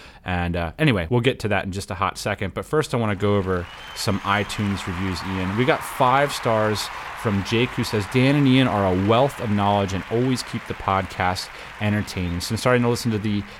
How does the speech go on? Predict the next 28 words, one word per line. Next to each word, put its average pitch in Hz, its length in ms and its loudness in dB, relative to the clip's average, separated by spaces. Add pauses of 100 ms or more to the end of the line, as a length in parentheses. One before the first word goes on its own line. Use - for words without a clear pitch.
L 113 100 2
B 113 120 2
P 120 220 0
two - 220 0
months 135 260 2
ago, 127 240 4
I've 95 200 0
poured 127 320 4
over 104 220 2
one 98 160 2
hundred 165 400 2
episodes." 95 600 -4 (260)
So - 140 -6
Jake's 110 280 0
got 101 200 0
the - 80 -6
L 98 100 -2
B 98 80 -4
P 104 220 -4
poisoning, 98 600 -2 (340)
and 101 140 -2
he's 117 280 2 (140)
joined 113 540 0 (400)
the 104 100 0
D 104 320 -2
C 98 440 -4
as 85 260 -6
well. 80 440 -4